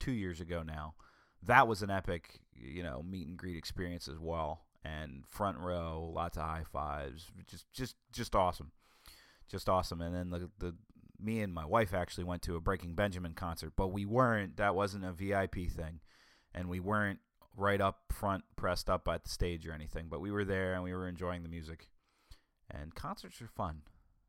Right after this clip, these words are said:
Concerts are very fun. If you go to my concerts, though, prepare to g-, prepare to be deaf because, <laughs> because it's loud guitar music. It's loud guitar music, headbanging, and,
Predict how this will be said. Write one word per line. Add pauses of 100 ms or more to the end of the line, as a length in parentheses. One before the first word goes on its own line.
(200)
Concerts
are
very
fun. (580)
If
you
go
to
my
concerts,
though,
prepare
to
g-, (180)
prepare
to
be
deaf
because, (800)
<laughs>
because
it's
loud
guitar
music. (420)
It's
loud
guitar
music,
headbanging,
and,